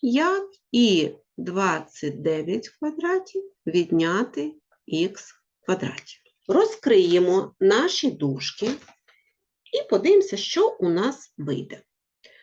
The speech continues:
Двадцять п'ять в квадраті — шістсот двадцять п'ять. Відняти тридцять шість в квадраті — це тисяча двісті дев'яносто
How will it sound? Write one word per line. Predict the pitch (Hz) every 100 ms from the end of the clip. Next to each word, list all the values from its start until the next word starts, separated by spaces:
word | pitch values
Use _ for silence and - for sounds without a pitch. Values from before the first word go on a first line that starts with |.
| - -
Двадцять | 170 208 440 440 240 220
п'ять | - 208 196
в | -
квадраті — | 143 147 147 151 160 233 - 381 415 - -
шістсот | - - - - 226 330 - _ -
двадцять | 131 147 185 - - -
п'ять. | - - 87 _ _ -
Відняти | 320 - 165 147 143 - - _ _ _ _ - _ _ _ -
тридцять | 190 330 403 330 -
шість | - - 196 175 -
в | -
квадраті — | 151 156 135 151 156 165 302 403 403 _ _
це | - 160 - _ -
тисяча | 208 156 139 - - - -
двісті | - - 151 190 320 - - 427 233
дев'яносто | 156 151 147 147 175 247 - 240 254